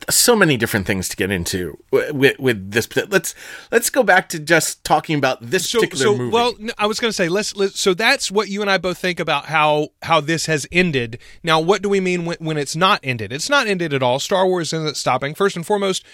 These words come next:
Speaker 2: there is currently new Star Wars that you can go see on your T V with Disney Plus and The Mandalorian. There will be more Star Wars coming. Season two of The Mandalorian will be out next fall.
Speaker 1: Oh my God, I can't
Speaker 2: But
Speaker 1: wait.
Speaker 2: then also,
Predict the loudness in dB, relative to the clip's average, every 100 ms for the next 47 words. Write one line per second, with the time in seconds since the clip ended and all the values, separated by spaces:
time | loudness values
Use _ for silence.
0 | -4 2 4 4 0 -2 0 0 -2 -2
1 | -2 2 2 2 0 -4 -8 -6 -4 -2
2 | -2 0 0 0 -2 -2 0 2 0 -2
3 | -12 -4 -2 2 0 0 -2 0 0 0
4 | -2 -2 -2 -2 -2 0 -2 -4 -6 -16
5 | 0 0 2 2 0 2 0 0 0 0
6 | 0 2 0 -2 0 0 0 -6 -16 -6
7 | -4 -2 -2 0 0 0 0 -2 -2 -2
8 | -2 0 0 0 0 -2 -6 -8 -2 0
9 | 2 2 2 2 0 -2 -2 -2 -4 -4
10 | -6 -2 2 2 2 2 2 2 -2